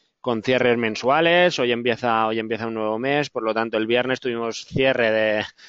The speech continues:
sema-, diario, evidentemente, semanal y también mensual. Bueno, veréis que aunque sea así, los gráficos que mostramos no, no son mensuales, sino siguen siendo, siendo diario-, eh, semanales, perdón,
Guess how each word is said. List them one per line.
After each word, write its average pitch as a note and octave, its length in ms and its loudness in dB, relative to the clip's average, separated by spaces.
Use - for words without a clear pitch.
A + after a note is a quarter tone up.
sema-, B2 380 -4
diario, D#3+ 680 2
evidentemente, A#2+ 600 0
semanal D3 540 0
y C#3+ 80 0
también A#2+ 300 -2
mensual. G2+ 580 -4
Bueno, F2+ 200 -12
veréis A2+ 380 0
que A#2+ 160 0
aunque A2+ 480 -4
sea A2 220 0
así, A#2+ 280 2
los A2+ 160 -2
gráficos G#2 420 -6
que A2 100 -10
mostramos G2+ 500 -12
no, G2 280 -14
no G2 120 -20
son G#2 200 -16
mensuales, B2 760 0
sino G#2 500 -10
siguen G2 320 -10
siendo, G2 600 -10
siendo F#2+ 840 -8
diario-, G2 480 -6
eh, A#2+ 240 0
semanales, G#2 520 -6
perdón, A2+ 320 -6